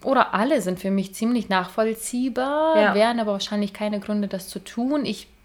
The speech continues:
Speaker 1: sag aber nicht, dass ich ein Mensch bin, der, "Nein, niemals würde ich meinen Freund betrügen",
Speaker 2: Ja.
Speaker 1: weil ich einfach nicht weiß, wie sich das in den nächsten zehn Jahren dreht und wendet. So.
Speaker 2: Wie einfach die seelische Lage
Speaker 1: Ja.
Speaker 2: ist. Das ist bei mir auch immer so krass, wenn ich mich, ähm, unterhalte mit, mit Männern darüber, weswegen ich damals meinen Ex-Freund betrogen habe.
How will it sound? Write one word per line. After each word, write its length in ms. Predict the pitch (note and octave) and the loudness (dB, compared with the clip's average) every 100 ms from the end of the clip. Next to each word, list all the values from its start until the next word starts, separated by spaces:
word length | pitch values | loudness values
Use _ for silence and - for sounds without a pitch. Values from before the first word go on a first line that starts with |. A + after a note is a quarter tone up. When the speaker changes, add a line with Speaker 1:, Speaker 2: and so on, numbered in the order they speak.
| _ _ | _ _
Speaker 1:
sag 260 | G#3+ A3 A#3 | 0 0 0
aber 180 | A3+ G#3+ | 0 0
nicht, 180 | A3 G#3+ | -2 -6
dass 160 | G3 | -8
ich 140 | G3+ G#3 | -4 -2
ein 100 | G3 | -2
Mensch 220 | G#3 - | -4 -4
bin, 120 | G#3+ | -4
der, 120 | A3+ | -2
"Nein, 440 | B3 D#4 D#4 E4+ D#4+ | -2 0 2 4 4
niemals 560 | F#4+ G#4+ F#4 G4+ - | 4 4 2 0 -2
würde 140 | F4+ F4 | -6 -2
ich 60 | |
meinen 160 | F4 D#4+ | 0 0
Freund 360 | - D#4 E4 | 0 0 0
betrügen", 380 | D4+ - D4+ E4 G4+ A4 - | -2 -6 0 0 0 -4 -6
Speaker 2:
Ja. 240 | G3+ G3 F#3 - | 2 4 4 2
Speaker 1:
weil 280 | G#3 A#3+ - | 4 4 4
ich 100 | A3 | 0
einfach 220 | A3 G#3+ | 2 2
nicht 160 | G#3+ G3+ | 2 4
weiß, 380 | G#3 G#3+ G#3+ | 4 4 2
wie 180 | G3+ G3+ | -4 -4
sich 160 | F#3+ F#3+ | -4 -4
das 160 | G3 | -4
in 80 | G3+ | -2
den 80 | G3+ | 0
nächsten 340 | G3 G3+ G#3+ | 0 -2 -4
zehn 240 | G3 G3+ G3 | -2 0 0
Jahren 380 | F#3+ F#3+ G3 E3+ | 0 0 0 -2
dreht 240 | F3+ F3 | -2 -4
und 160 | G#3 - | -4 -4
wendet. 400 | F3 - - - | -6 -6 -8 -2
So. 80 | |
Speaker 2:
Wie 100 | G#3+ | 6
einfach 200 | A3+ A#3 | 8 8
die 100 | A3+ | 6
seelische 280 | G#3 G#3 G3+ | 4 4 2
Lage 260 | F3+ F3 G3 | 2 2 4
Speaker 1:
Ja. 60 | G3+ F#3+ | 2 0
Speaker 2:
ist. 80 | F3+ - - - | -6 -14 -12 -6
Das 120 | G#3 | -2
ist 60 | |
bei 80 | A3 | 2
mir 200 | A3+ A#3+ | 4 4
auch 60 | A3 | 4
immer 180 | A3 G#3+ | 2 2
so 60 | |
krass, 320 | G#3 A3+ A3+ - | 2 0 0 0
wenn 160 | G3+ | -2
ich 100 | G3+ | 0
mich, 200 | G#3+ G#3 | -2 -2
ähm, 320 | - G3 G3 F#3+ | -2 0 0 -2
unterhalte 460 | G3+ F#3+ G#3 G#3 | -4 0 0 0
mit, 280 | G#3 G3 G3 | 0 -2 -4
mit 260 | G3 F#3+ F#3 | -4 -4 -4
Männern 520 | F#3+ G3 G#3 G#3 G#3 | -2 0 0 -2 0
darüber, 500 | F#3+ F#3 F#3+ F#3+ F3+ | -2 -2 -4 -4 -4
weswegen 420 | F#3 - G3 G3 | -6 -6 -4 -4
ich 200 | G#3 G#3 | -4 -4
damals 280 | G#3 G3 F#3+ | -2 -2 -2
meinen 140 | F#3+ | -4
Ex-Freund 380 | F3+ F#3 - G3 | -4 -6 -4 -4
betrogen 440 | F#3+ - F#3+ F#3+ | -6 -8 -4 -4
habe. 380 | F#3 F#3 F3+ A3+ | -4 -4 -2 -4